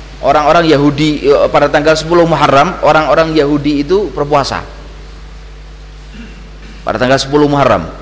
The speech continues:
orang-orang Yahudi di Madinah itu berpuasa. Kenapa mereka berpuasa? Kenapa orang-orang Yahudi berpuasa? Dikarenakan Nabi Allah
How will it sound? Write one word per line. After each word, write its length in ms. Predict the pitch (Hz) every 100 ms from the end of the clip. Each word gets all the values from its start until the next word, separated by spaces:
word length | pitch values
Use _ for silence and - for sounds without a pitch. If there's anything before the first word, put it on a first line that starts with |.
| - - - - -
orang-orang 400 | - 143 147 147
Yahudi 280 | 135 135 151
di 80 | 135
Madinah 360 | 139 139 156 160
itu 120 | 185
berpuasa. 480 | 147 135 131 113 87 - - - - - - - - - - - - - - - - - -
Kenapa 320 | - 202 269 233
mereka 220 | 185 165
berpuasa? 560 | 160 147 131 120 104 95 - - - - - - - - - - - - - - - -
Kenapa 240 | 156 196 175
orang-orang 400 | 160 165 170 160
Yahudi 240 | 147 147
berpuasa? 560 | 127 131 - 120 147 139 - -
Dikarenakan 920 | 123 143 135 143 151 147 180 208 175 110 - - - - - - - - - - -
Nabi 280 | 135 123 131
Allah 260 | 147 156